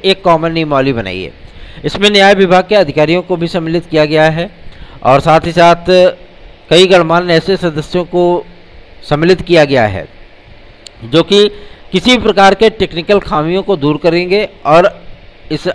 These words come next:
आयोग की जो शक्तियां हैं वो जाहिर सी बात है एक संपूर्ण आयोग की तरह होंगी, ताकि वो बार बार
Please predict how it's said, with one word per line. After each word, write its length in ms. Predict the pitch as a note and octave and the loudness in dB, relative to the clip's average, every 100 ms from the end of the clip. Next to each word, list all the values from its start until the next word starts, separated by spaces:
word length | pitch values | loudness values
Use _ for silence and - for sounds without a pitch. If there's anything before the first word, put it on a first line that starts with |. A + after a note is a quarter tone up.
| C3+ | 0
आयोग 320 | C#3+ E3 F#3 - | 2 4 0 -4
की 120 | F3 F3 | -4 -2
जो 160 | D#3+ | -2
शक्तियां 500 | D#3 D3 - D#3+ F3+ | -4 -8 -6 0 0
हैं 140 | B2+ - - - - - - - | 0 -6 -16 -20 -20 -20 -20 -16
वो 480 | - D#3 G#3+ A3+ - - - - - - - | -2 4 4 4 0 -14 -20 -20 -20 -20 -6
जाहिर 200 | A#2 E3 | 2 2
सी 100 | E3 | 2
बात 240 | F#3+ F3+ G3 | 2 2 0
है 60 | |
एक 280 | G3+ E3+ E3+ F#3 F#3 F3+ - - | 0 0 0 2 2 2 -4 -18
संपूर्ण 500 | - D#3+ D#3 A3 A#3 | -6 -4 0 2 2
आयोग 400 | - D3 D3+ D3 | 2 2 2 2
की 60 | - | -2
तरह 200 | B2+ A2+ | -2 0
होंगी, 340 | G2+ G2 F#2 D#2+ - - - - - - | -2 -4 -14 -16 -20 -20 -20 -20 -8 0
ताकि 280 | C#3+ F3 | 2 4
वो 120 | F3+ F3+ | 4 4
बार 260 | D3 D#3 | 4 4
बार 280 | D#3+ E3 E3+ | 4 4 4